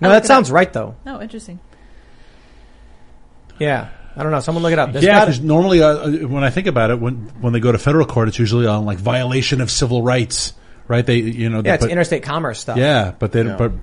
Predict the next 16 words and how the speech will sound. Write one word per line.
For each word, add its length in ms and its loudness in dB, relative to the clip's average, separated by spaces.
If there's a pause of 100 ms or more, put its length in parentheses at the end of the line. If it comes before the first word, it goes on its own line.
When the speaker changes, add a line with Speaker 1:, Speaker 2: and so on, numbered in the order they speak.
(200)
Speaker 3:
but 140 -6 (180)
that's 260 -4
a, 60 -4
that's 260 -4
a 40 -6
great, 200 0
again, 320 -2
that's 180 -6
why 80 0
we 140 0
need 140 -2
some 160 -6
good 200 -4
lawyers 340 -2
and, 260 -6
and, 480 -10